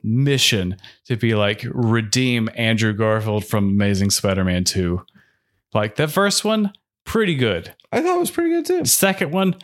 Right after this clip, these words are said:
Speaker 2: Not good at all.
Speaker 1: probably the worst one I've seen. But <laughs>
Speaker 2: Maybe
Speaker 1: I
Speaker 2: that was part of the
Speaker 1: really
Speaker 2: contract.
Speaker 1: felt like they were trying their best to acknowledge, like, "Listen,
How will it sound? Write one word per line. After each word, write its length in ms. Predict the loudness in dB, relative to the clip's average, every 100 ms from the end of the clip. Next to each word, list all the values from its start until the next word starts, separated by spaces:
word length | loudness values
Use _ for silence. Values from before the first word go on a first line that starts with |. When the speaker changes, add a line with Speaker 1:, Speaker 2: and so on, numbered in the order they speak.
| _ -8
Speaker 2:
Not 360 | -2 0 0 0
good 140 | 0
at 20 | 0
all. 40 |
Speaker 1:
probably 460 | 0 0 -2 0 0
the 100 | 0
worst 320 | 0 0 -2
one 180 | -2 -2
I've 160 | -2
seen. 340 | -2 -2 -6 -10 -18 -20 _
But 260 | 0 2 0 -2 -4 -2 -2 -4 -6 -2
<laughs> 40 |
Speaker 2:
Maybe 100 | -2 0 -2 0 -2 -2 -8 -6
Speaker 1:
I 200 | -2 0
Speaker 2:
that 140 | 0 0
was 140 | 0
part 200 | 0 0
of 60 | 0
the 60 |
Speaker 1:
really 300 | 0 2 0 0
Speaker 2:
contract. 560 | -2 0 0 -4 -12 _
Speaker 1:
felt 480 | -14 -6 0 0 0
like 320 | 0 0 0 -2
they 800 | -4 0 2 2 0 0 -2 -8 _ _ _ _ _ _ _ -4
were 260 | 0 2
trying 640 | 2 0 0 0 2 2 2
their 180 | 2 2
best 320 | 2 0 0
to 100 | 0
acknowledge, 420 | 2 2 0 0
like, 280 | 0 -2 -6
"Listen, 640 | 0 2 2 2 0 0